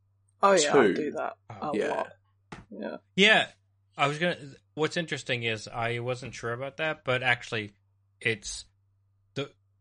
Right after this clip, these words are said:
Speaker 3: the one complaint I might have is if I'm, like, having to grind against a thing 'cause I'm just not figuring out how to, like, kill that stupid boss or whatever,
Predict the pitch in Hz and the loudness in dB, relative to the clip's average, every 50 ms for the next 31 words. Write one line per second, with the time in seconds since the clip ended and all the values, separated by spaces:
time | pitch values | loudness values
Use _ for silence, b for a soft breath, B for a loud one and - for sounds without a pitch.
0 | _ _ _ _ _ _ _ _ _ _ _ _ _ _ _ _ _ _ _ _ | _ _ _ _ _ _ _ _ _ _ _ _ _ _ _ _ _ _ _ _
1 | _ - 131 127 123 123 127 131 131 123 135 127 123 127 127 123 117 117 113 110 | _ -6 -4 -2 0 2 0 0 0 -2 -4 -2 -2 -2 -2 -2 0 -2 -2 0
2 | 110 107 107 107 107 110 104 113 104 - 120 113 113 110 104 - - 110 107 101 | 0 0 0 0 -2 -6 -8 -8 -6 -4 -4 -4 -4 -6 -12 -10 -6 -6 -6 -6
3 | - - 104 - 110 107 104 107 107 104 95 - 104 95 95 95 92 98 95 98 | -6 -12 -10 -6 -6 -6 -6 -6 -10 -10 -8 -6 -6 -6 -6 -6 -8 -8 -8 -8
4 | 92 95 95 - - 98 92 - - 95 98 101 - 95 95 92 95 - 101 95 | -10 -8 -10 -12 -14 -14 -16 -10 -10 -8 -8 -8 -12 -12 -14 -14 -14 -12 -14 -10
5 | - 101 95 92 _ _ _ _ _ _ _ _ _ - 110 98 107 95 92 95 | -10 -10 -10 -10 _ _ _ _ _ _ _ _ _ -10 -8 -8 -8 -10 -10 -10
6 | 92 95 - - 101 98 92 95 92 92 92 90 _ - - _ _ _ _ _ | -12 -12 -10 -8 -8 -6 -6 -8 -10 -10 -12 -14 _ -18 -20 _ _ _ _ _
7 | _ _ _ - - - 98 95 98 95 101 98 98 - - - - 104 101 107 | _ _ _ -20 -14 -12 -12 -12 -10 -8 -10 -10 -10 -12 -12 -12 -12 -12 -12 -14
8 | - - 151 139 107 87 - - 107 104 107 113 120 120 104 107 104 104 - | -6 -2 -2 -2 -2 -4 -8 -12 -12 -8 -6 0 0 0 0 0 -4 -6 -6